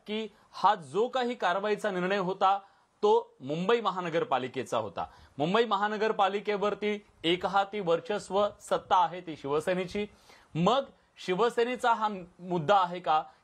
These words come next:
केवळ शिवसेनेपुरतं मर्यादित आहे का, राष्ट्रवादी काँग्रेस, काँग्रेस याच्यामध्ये कुठेच नाही का, राज्य सरकारचा या कारवाईत कुठलाच सहभाग नव्हता का? मग असं असेल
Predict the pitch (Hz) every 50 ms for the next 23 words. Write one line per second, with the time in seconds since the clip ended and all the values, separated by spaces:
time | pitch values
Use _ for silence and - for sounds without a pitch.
0 | _ - 185 196 240 254 - - 220 214 208 - 226 226 233 220 214 214 - 233
1 | 220 208 202 202 208 208 208 170 196 180 170 185 170 175 170 160 165 - - _
2 | _ - - - 151 160 170 - - 226 240 233 220 240 214 214 208 208 208 220
3 | 214 214 - 208 180 180 185 208 214 208 - 185 180 175 170 - 214 202 202 190
4 | 208 196 202 - 175 175 - 226 233 220 - 190 180 170 180 175 180 156 147 151
5 | - - - _ _ - 131 143 156 165 160 220 226 220 - 185 175 175 196 196
6 | 196 - 220 208 208 202 185 185 - 165 156 165 190 214 220 208 - _ - 170
7 | 151 - 214 220 226 220 - 208 196 196 185 196 190 185 180 175 175 165 190 190
8 | 175 170 160 143 143 147 - - _ _ _ - 135 156 185 220 247 233 - _
9 | _ _ - - 170 170 - 233 202 180 165 - 196 196 226 240